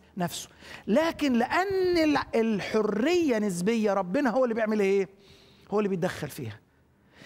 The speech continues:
بحيث يديني حريتي ويحافظ على حريه الاخرين، لانه ممكن لو اداني حريه مطلقه اطيح بيكم جميعا، فلغيت حريتك. فبيديني حريتي مش بتبقى، مش على حساب حريه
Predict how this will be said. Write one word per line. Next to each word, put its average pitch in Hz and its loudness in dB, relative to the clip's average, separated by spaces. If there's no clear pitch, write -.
بحيث 247 0
يديني 220 0
حريتي 269 0
ويحافظ 240 0
على 233 0
حريه 302 -2
الاخرين، 285 0
لانه 220 0
ممكن 262 -2
لو 233 2
اداني 285 -2
حريه 269 0
مطلقه 240 -2
اطيح 403 0
بيكم 208 -2
جميعا، 156 -4
فلغيت 139 -4
حريتك. - -4
فبيديني 180 -2
حريتي 285 0
مش 220 -4
بتبقى، 226 -4
مش - -6
على 285 0
حساب - -6
حريه 220 -2